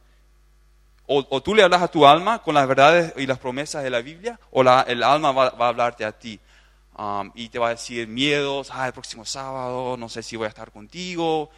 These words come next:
El enemigo te va a poner pensamientos, "Ah, no sé si Dios te va a cuidar", todo aquello. No, la palabra, la palabra de Dios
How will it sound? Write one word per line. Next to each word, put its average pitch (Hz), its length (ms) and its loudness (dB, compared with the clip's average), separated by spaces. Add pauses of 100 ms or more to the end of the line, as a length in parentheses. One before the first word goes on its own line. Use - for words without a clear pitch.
(160)
El 113 120 -16
enemigo 131 420 -12
te 127 80 -12
va 120 60 -4
a 117 60 -6
poner 120 260 -14
pensamientos, 143 640 -18
"Ah, 135 260 -4
no 123 120 -12
sé 120 120 -14
si 117 140 -18
Dios 117 160 -14
te 110 80 -16
va 104 80 -10
a 104 40 -16
cuidar", 143 340 -6
todo 117 160 -10
aquello. 101 380 -16 (100)
No, 117 260 -10 (320)
la 110 160 -8
palabra, 131 500 0
la 120 200 -6
palabra 135 400 0
de 131 160 -6
Dios 139 580 -12